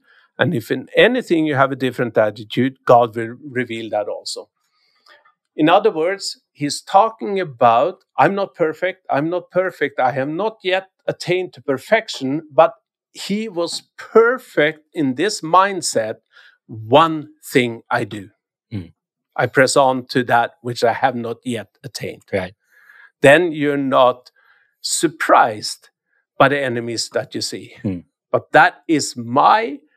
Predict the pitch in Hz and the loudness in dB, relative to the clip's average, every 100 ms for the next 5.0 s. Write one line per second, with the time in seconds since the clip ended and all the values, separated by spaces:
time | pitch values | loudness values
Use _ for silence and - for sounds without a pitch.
0 | _ _ _ - 151 147 - 120 104 101 | _ _ _ 0 2 2 -4 -6 -6 -8
1 | 139 160 254 _ _ _ _ _ _ - | -8 -8 -10 _ _ _ _ _ _ 0
2 | 139 - 147 143 - - 123 143 143 135 | 0 0 -2 -4 -12 -12 -2 -2 0 -2
3 | 120 120 113 - 98 - - 123 107 139 | -2 -2 -6 -6 -8 -10 -6 -6 -2 -2
4 | 131 - - 123 120 - 170 180 160 139 | -2 -8 -8 -4 -6 -2 0 0 -2 -6